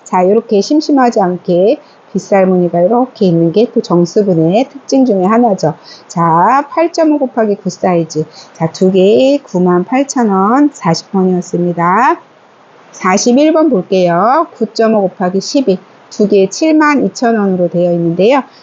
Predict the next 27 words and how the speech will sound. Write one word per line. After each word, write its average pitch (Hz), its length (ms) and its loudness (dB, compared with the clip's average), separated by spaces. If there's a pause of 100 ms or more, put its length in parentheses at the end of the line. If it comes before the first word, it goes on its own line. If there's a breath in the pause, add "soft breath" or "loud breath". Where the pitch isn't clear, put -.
(100)
여기 220 220 0
보니까 208 360 -2
하나에 247 500 0
지금 190 200 -4
사만 190 440 0
원으로 202 260 0
써 175 200 -2
있네요. 165 360 0 (320 loud breath)
근데 185 160 2
요것도 190 480 2
지금 185 240 -4
십 - 240 -6
프로 226 320 2
할인을 254 460 0
해주셨고요. 214 800 -2 (300 loud breath)
자, 175 400 0
요렇게 233 300 0
풍경분인데요. 254 1120 0
풍경 269 360 0
모습인데 202 640 -2 (240 loud breath)
소녀가, 202 800 0 (180)
자, - 160 -4
밀짚 240 380 0
모자에 202 580 2
이렇게 185 480 -2 (220)
바구니를 196 480 0
들고 190 400 0